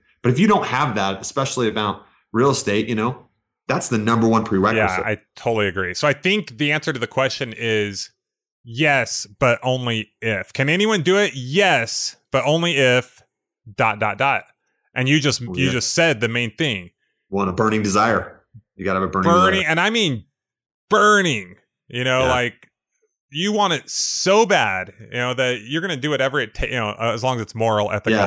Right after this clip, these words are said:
Speaker 1: Yeah.
Speaker 2: and on, <laughs> you know?
Speaker 1: Yeah. <laughs> Some, sometimes people do it when it's not, but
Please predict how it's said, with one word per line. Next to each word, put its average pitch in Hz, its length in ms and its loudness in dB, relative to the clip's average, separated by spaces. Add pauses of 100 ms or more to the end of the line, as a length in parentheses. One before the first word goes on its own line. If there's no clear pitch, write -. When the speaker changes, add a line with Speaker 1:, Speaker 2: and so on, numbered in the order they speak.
(200)
Speaker 1:
Yeah. 95 80 -6
Speaker 2:
and 95 100 -8
on, 92 180 -8
<laughs> - 40 -10
you 151 120 4
know? 185 80 4 (380)
Speaker 1:
Yeah. 95 300 0
<laughs> 101 320 -4
Some, - 360 -2
sometimes 117 360 0
people 104 160 4
do 101 160 4
it 95 40 4
when 92 80 2
it's 90 100 0
not, 92 340 2
but 107 380 0